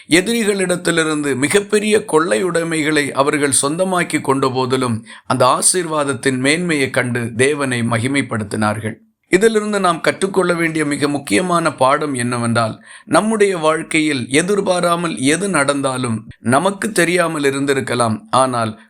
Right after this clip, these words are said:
கர்த்தருக்கு தெரியாமல் எதுவும் நடப்பதில்லை. எல்லாம் தேவனுடைய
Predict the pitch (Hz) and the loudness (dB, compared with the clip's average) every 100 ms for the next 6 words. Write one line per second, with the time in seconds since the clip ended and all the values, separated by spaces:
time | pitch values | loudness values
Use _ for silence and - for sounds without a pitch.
0 | - 156 - 208 202 202 123 156 156 160 | 0 0 2 2 2 -2 -2 2 2 2
1 | 151 143 131 117 131 160 190 190 151 131 | 0 -2 -4 -2 0 2 2 0 0 0
2 | 135 135 123 127 120 113 - 147 160 151 | 0 0 0 0 0 -2 0 2 2 0
3 | 135 127 120 147 165 147 143 135 131 | 0 -4 0 2 2 0 -2 0 0